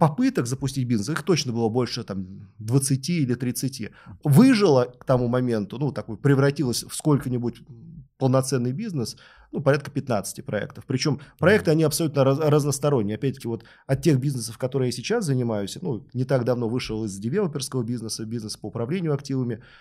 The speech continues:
Speaker 1: А сейчас это управление сообществами, это во-первых. А, образовательный бизнес, он начинается, но он тоже, я думаю, будет развиваться. Бизнес по судебному финансированию. И, а, было еще некоторое количество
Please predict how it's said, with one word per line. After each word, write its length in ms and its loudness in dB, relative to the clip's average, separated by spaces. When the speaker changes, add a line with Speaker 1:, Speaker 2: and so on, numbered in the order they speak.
Speaker 1:
А 360 2
сейчас 520 -2
это 260 -8
управление 640 0
сообществами, 840 -6
это 400 -8
во-первых. 560 -4
А, 720 0
образовательный 880 4
бизнес, 400 -4
он 120 -4
начинается, 680 -2
но 180 -6
он 100 -8
тоже, 320 -8
я 100 -8
думаю, 380 -14
будет 280 -4
развиваться. 680 -4
Бизнес 260 0
по 120 -12
судебному 400 0
финансированию. 680 0
И, 360 4
а, 340 4
было 360 2
еще 420 0
некоторое 460 0
количество 880 -2